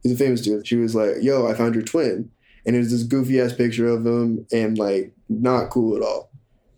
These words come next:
And so I kind of flipped the script and I was like, "Yo, fuck that. Fuck you. I'm over this. Like, stop. Like, over it." Got this huge fight. And then that kind of led to, I was gonna go see her that night. And then she was like, "Maybe you should just stay home tonight."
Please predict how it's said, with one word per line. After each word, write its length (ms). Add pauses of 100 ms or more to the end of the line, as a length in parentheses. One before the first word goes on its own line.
(440)
And 200
so 480
I 200
kind 320
of 140
flipped 180
the 60
script 440
and 160
I 120
was 180
like, 180
"Yo, 300
fuck 260
that. 340
Fuck 300
you. 300
I'm 160
over 260
this. 420
Like, 180
stop. 580
Like, 260 (160)
over 260
it." 140
Got 120
this 340
huge 240
fight. 460 (520)
And 240
then 240
that 200
kind 180
of 140
led 420
to, 500 (760)
I 40
was 100
gonna 160
go 100
see 200
her 80
that 160
night. 260
And 100
then 100
she 120
was 80
like, 120
"Maybe 180
you 40
should 140
just 140
stay 140
home 220
tonight." 520